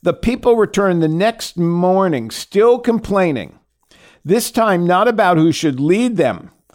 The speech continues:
but about the way Moses had chosen to end the dispute. Verse, chapter seventeen, verse six.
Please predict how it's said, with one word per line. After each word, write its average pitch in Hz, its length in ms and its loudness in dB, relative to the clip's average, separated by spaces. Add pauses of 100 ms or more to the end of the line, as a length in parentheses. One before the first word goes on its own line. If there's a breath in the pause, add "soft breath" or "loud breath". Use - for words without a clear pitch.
(240 soft breath)
but 170 140 2
about 165 320 0
the 180 80 2
way 190 200 4
Moses 185 560 2
had 151 160 -4
chosen 175 600 0
to 165 180 -2
end 180 340 -2
the 180 60 2
dispute. 170 880 -2 (1160)
Verse, 151 500 0 (180)
chapter 139 380 -2
seventeen, 135 680 -2
verse 117 260 -4
six. - 440 -10